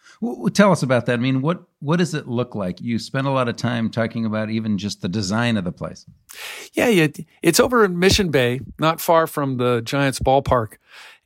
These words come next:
Speaker 2: And it's a quiet neighborhood. You walk up to it, and it's got this, these angular blue-sided and glass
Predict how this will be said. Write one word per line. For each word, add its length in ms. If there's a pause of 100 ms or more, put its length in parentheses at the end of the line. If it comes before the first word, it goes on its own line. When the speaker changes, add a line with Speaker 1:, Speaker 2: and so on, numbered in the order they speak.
Speaker 2:
And 400 (280)
it's 220
a 60 (240)
quiet 420
neighborhood. 640 (100)
You 160
walk 360
up 180
to 200
it, 160
and 180
it's 180
got 260
this, 280
these 320
angular 680 (340)
blue-sided 800
and 160
glass 600